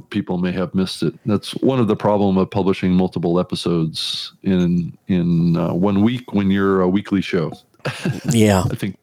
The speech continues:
Speaker 1: people miss stuff.
Speaker 2: Yeah, three, three in one week or whatever it was. We were gonna do one last Sunday, but I said, "We already put out a couple episodes this week, Rob.
Speaker 1: Right,
Speaker 2: Let's,
Speaker 1: we did.
Speaker 2: let's, let's wait."
Speaker 1: Yeah.
Speaker 2: Oh, and by the way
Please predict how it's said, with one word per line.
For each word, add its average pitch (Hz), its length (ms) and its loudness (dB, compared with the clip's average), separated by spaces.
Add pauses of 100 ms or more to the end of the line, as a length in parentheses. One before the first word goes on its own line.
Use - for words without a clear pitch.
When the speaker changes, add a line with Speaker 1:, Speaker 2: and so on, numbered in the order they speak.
Speaker 1:
people - 260 -4
miss 92 200 -4
stuff. - 420 -10
Speaker 2:
Yeah, 92 260 0
three, 101 500 2
three 101 300 2
in 98 120 4
one 95 200 2
week 90 260 -4
or 87 40 -8
whatever 82 280 -4
it - 80 -4
was. 82 360 -6 (600)
We 131 120 8
were 185 160 6
gonna 160 160 4
do 120 140 6
one 113 160 4
last 104 200 2
Sunday, 127 300 2
but 95 160 2
I 95 60 2
said, 92 300 -4
"We 135 300 2
already 117 220 2
put 95 180 -2
out 87 200 2
a 82 40 -8
couple - 240 -4
episodes 87 400 -2
this 78 220 -6
week, 80 240 -6
Rob. - 200 -10
Speaker 1:
Right, 113 120 -6
Speaker 2:
Let's, - 220 -4
Speaker 1:
we - 80 -10
did. - 180 -8
Speaker 2:
let's, - 340 -10
let's 123 240 -8
wait." 117 460 0
Speaker 1:
Yeah. 92 140 -14 (680)
Speaker 2:
Oh, 165 120 4
and 147 100 0
by 208 160 4
the 220 80 4
way 208 380 2